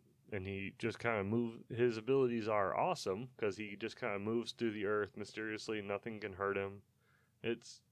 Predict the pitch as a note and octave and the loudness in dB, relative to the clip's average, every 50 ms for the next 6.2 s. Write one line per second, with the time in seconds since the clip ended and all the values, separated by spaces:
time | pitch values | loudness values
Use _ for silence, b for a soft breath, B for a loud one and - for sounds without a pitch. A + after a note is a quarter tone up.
0 | - _ _ _ _ - - F#3 C3+ D2 D#2 A#2 B2 - - F3+ F3 D3+ B2 - | -20 _ _ _ _ -2 0 0 2 2 0 -4 -4 -4 -2 -2 -2 -2 -2 -2
1 | - F3 C3+ - - - - _ _ _ _ b b b b b b b b b | -2 -2 -2 -2 -6 -12 -20 _ _ _ _ b b b b b b b b b
2 | b - A#2+ C3 E3 F#3+ - D3 C#3 C3 - B2+ A#2 A#2 G#2 F#2+ F#2 D#2+ - - | b -4 0 2 2 2 2 0 -2 -2 -2 -2 -2 2 2 2 0 0 -4 -12
3 | _ _ _ _ _ _ _ _ _ _ _ _ _ _ - - - A2 A2+ C#3 | _ _ _ _ _ _ _ _ _ _ _ _ _ _ -8 -4 0 2 2 2
4 | F3+ F3+ D3 A#2 G#2+ G#2+ G#2 - - - - A2+ G#2+ G#2+ A2 A#2 A#2 - - - | 2 2 0 2 2 0 0 -2 -4 -4 -4 -4 -2 -4 -6 -8 -12 -16 -12 -4
5 | A2 G2+ G2 G2 G2+ G2 F#2 F#2 G2 F#2 - G#2 G#2+ G#2+ G#2+ G#2 G2+ G2+ G#2 G#2 | 0 0 2 0 0 -4 -4 -4 -4 -4 -2 -4 -6 -6 -6 -8 -6 -4 -2 -2
6 | G#2 F#2+ - | -2 -4 -8